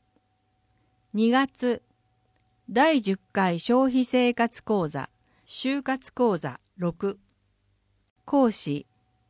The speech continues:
司法書士。三月、第十一回消費生活講座、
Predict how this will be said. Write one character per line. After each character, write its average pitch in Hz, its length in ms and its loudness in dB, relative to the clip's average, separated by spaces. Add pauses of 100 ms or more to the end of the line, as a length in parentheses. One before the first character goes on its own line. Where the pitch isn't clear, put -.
(140)
司 - 180 -4
法 254 260 2
書 233 180 -2
士。 - 240 -8 (1160)
三 294 400 2
月、 156 420 -4 (440)
第 269 340 4
十 220 320 2
一 208 140 0 (160)
回 156 260 -4
消 262 300 2
費 254 180 0
生 254 300 0
活 - 300 -4
講 202 240 0
座、 147 260 -4